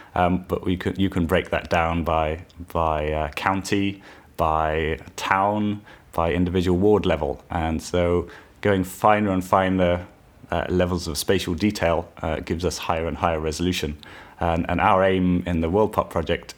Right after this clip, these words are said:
is to be able to map for each one hundred by one hundred meter grid cell on the ground, uh, estimates of number of people, how they're chan-, how those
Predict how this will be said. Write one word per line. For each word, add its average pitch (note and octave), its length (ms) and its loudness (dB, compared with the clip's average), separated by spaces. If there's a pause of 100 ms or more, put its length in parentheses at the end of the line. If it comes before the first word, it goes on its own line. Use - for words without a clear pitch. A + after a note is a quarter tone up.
is E2 300 -2
to E2+ 220 -2
be D#2 160 -2
able D#2+ 140 -2
to - 120 -6
map E2+ 380 -2 (340)
for - 160 -10
each - 460 -2
one F#2+ 240 0
hundred F#2 360 2
by F2 160 2
one F#2 200 0
hundred F2+ 320 0
meter F#2 260 0
grid F#2+ 240 0
cell F2 460 0 (260)
on F#2 120 2
the E2 60 0
ground, F2+ 480 2 (440)
uh, F#2+ 160 0 (100)
estimates - 460 -2
of F2 100 0
number F2+ 240 4
of F2 80 -2
people, F2 380 0
how F2 160 0
they're E2+ 120 -2
chan-, F#2 340 0
how F2+ 180 0
those F2 240 -2